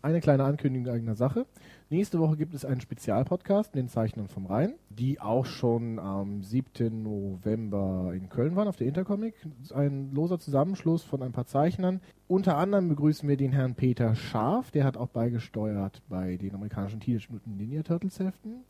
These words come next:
Wir werden da haben Fräulein Sarah Burini von Das Leben ist kein Ponyhof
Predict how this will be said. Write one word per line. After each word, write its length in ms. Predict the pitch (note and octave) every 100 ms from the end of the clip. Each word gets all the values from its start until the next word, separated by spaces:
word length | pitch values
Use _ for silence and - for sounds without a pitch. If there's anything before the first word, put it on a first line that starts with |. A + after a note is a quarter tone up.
| - - - -
Wir 160 | - A#2+
werden 280 | B2 A#2 A2
da 280 | G#2+ A#2+ B2
haben 360 | A#2 A2+ A#2
Fräulein 440 | - A2 A2 G#2 G2+
Sarah 300 | G#2 G2+ G2
Burini 420 | G2+ G#2 G3 A#3
von 220 | - A2
Das 160 | G2+ -
Leben 220 | G#2+ G2
ist 180 | F#2 -
kein 300 | G#2 G2 G2
Ponyhof 680 | C3+ E3+ F#3+ A#3+ C4+ -